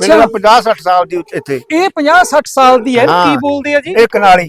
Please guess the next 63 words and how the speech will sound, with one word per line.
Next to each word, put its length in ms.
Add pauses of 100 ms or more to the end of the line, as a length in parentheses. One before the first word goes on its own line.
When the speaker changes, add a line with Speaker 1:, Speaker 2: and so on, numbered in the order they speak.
(180)
Speaker 1:
ਬੱਚਿਆਂ 280
ਦੇ 100
ਨਮਾਉਣ 280
ਵਾਲੀ। 180
ਜਿਵੇਂ 360
ਆਪਾਂ 260
ਨੀ 60
ਹੁਣ 100
ਆਪਾਂ 360
ਰਬੜ 200
ਦੇ 160
ਲੈ 140
ਲੈਣੇ, 200
ਬੱਚੇ 260
ਨਹਾਈ 220
ਜਾਂਦੇ 280
ਆ। 120
Speaker 2:
ਹਾਂ। 340
Speaker 1:
ਉਹ 440
ਹੈ। 180 (680)
Speaker 2:
ਅੱਛਾ, 200
ਤੁਸੀਂ 280
ਨਹਾਤੇ 300
ਹੋ 100
ਇਹਦੇ 120
'ਚ 20
Speaker 1:
ਹਾਂ, 120
Speaker 2:
ਫਿਰ? 100
Speaker 1:
ਹਾਂ, 180
ਹਾਂ, 160
ਨਮਾਏ 420
ਆ। 100 (560)
Speaker 2:
ਵਾਹ 280
ਜੀ 200
ਵਾਹ। 140 (160)
Speaker 1:
ਉਹ 140
ਐਂ 120
ਸੀ 60
ਜਦੋਂ 200
ਸੱਟ 280
ਵੱਜਣ 240
ਦਾ 120
ਡਰ 200
ਨਹੀਂ 120
ਸੀ 120 (120)
ਵੀ 60
ਜਵਾਕ 280
ਨਹਾਈ 260
ਜਾਂਦੇ 260
ਆ 40
ਵੀ 100
ਬੈਠੇ। 320
Speaker 2:
ਵੀ 80
ਜਾਂ 200
ਮੂਤੀ 340
ਬਾਜੂ 280
Speaker 1:
ਹਾਂ, 240
Speaker 2:
ਰਬੜ 80
ਦੇ 60
ਬੱਛੜ 280
ਵਾਂਗੂ, 200
ਹੈਂ? 300
Speaker 1:
ਹਾਂ। 240